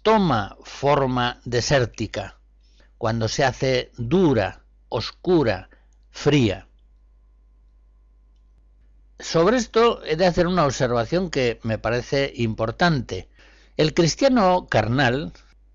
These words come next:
por muy incipiente que sea, en cualquier actividad,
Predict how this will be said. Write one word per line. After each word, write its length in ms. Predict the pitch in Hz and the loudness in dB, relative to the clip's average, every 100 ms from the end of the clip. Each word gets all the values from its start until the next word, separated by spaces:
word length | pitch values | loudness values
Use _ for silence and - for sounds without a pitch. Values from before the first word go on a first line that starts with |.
| _ | _
por 160 | - 95 | -14 -8
muy 340 | 110 135 131 | -2 -2 -2
incipiente 1040 | 170 170 131 127 113 127 123 110 110 101 - | 0 0 0 -4 0 0 0 -2 -4 -4 -4
que 100 | 156 | -4
sea, 400 | 147 107 120 139 - _ _ - | -2 -2 -4 -4 -10 _ _ 0
en 180 | 165 170 | 0 2
cualquier 500 | 170 165 - 254 240 | 2 2 2 2 4
actividad, 840 | 190 - 240 214 165 147 170 185 | 2 0 0 2 4 6 4 0